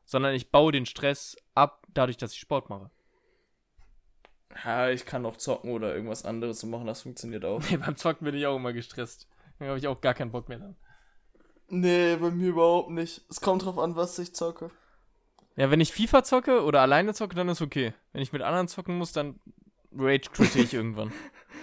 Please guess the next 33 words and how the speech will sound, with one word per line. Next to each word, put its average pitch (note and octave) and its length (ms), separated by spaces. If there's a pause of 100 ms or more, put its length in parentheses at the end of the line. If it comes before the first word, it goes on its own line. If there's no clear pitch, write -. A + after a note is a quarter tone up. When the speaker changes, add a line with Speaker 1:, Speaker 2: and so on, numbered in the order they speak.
Speaker 1:
Ich A#2+ 80
irgendwann A#2 240
Speaker 2:
Ja, C#4 140
Speaker 1:
keinen E3+ 60
Speaker 2:
hat F#3 80
Speaker 1:
Bock - 60
Speaker 2:
man G#3 80
Speaker 1:
mehr. F3+ 100
Speaker 2:
gemerkt G3+ 300
letztes E3 280
Speaker 1:
Ja, B2 180
Speaker 2:
Mal. C#3 100
Speaker 1:
ich C#3+ 100
weiß. - 400
<laughs> G#3+ 120
Speaker 2:
Ey, E3+ 140
das G3 240
war F#3+ 140
viel A3 380
zu A3 180
lustig. G#3 380
Speaker 1:
Ich D#3 100
war C#3+ 100
Speaker 2:
Das B2+ 120
war - 100
Speaker 1:
sauer, C#3+ 280
Speaker 2:
viel A#2+ 100
Speaker 1:
ich A#2+ 60
war B2+ 80
Speaker 2:
zu - 80
Speaker 1:
richtig - 140 (100)
Speaker 2:
lustig. - 180
Speaker 1:
sauer. F#3+ 300